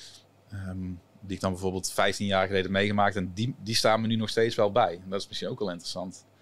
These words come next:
Dus de, de, de, de mensen waar ik fijn mee samenwerk, die staan me bij. Maar ook de mensen, ehm,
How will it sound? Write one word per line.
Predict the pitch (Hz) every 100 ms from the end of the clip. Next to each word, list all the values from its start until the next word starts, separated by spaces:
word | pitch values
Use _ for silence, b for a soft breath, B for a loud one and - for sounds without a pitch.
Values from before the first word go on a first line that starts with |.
| b b b b -
Dus | 92 -
de, | 95 92
de, | 90 87
de, | 92 92
de | 98
mensen | 101 -
waar | 98
ik |
fijn | - 135
mee | 139
samenwerk, | - 101 92 92 92
die | 98
staan | 98 87
me |
bij. | 87 87 101
Maar | 95
ook | 107
de | -
mensen, | 104 107 - 110 - b b b b _ _
ehm, | 98 98 98